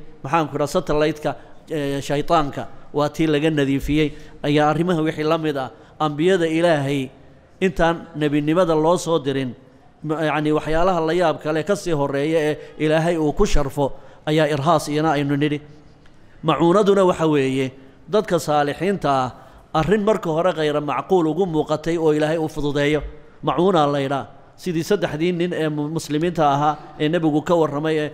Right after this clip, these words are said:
dhagaxu ku degay. Ee Ilaahay bariyey. Ee dabadeedna dhagaxii laga fayday. Waa tay isku dayeen inay dhagaxa iska riixaan.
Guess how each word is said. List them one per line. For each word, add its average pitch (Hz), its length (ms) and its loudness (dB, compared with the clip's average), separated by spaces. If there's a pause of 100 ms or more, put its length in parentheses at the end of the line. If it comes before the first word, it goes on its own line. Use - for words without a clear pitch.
(160)
dhagaxu 160 340 2
ku 185 100 -2
degay. 143 280 -2 (1120)
Ee 151 160 0
Ilaahay 175 340 4
bariyey. 147 380 0 (540)
Ee 165 100 2
dabadeedna 175 440 4
dhagaxii 196 340 4
laga 190 220 4
fayday. 139 400 0 (460)
Waa 156 160 2
tay 180 180 0
isku 214 240 -4
dayeen 185 320 4
inay 170 180 2
dhagaxa 165 280 0
iska 185 200 -4
riixaan. 165 400 -2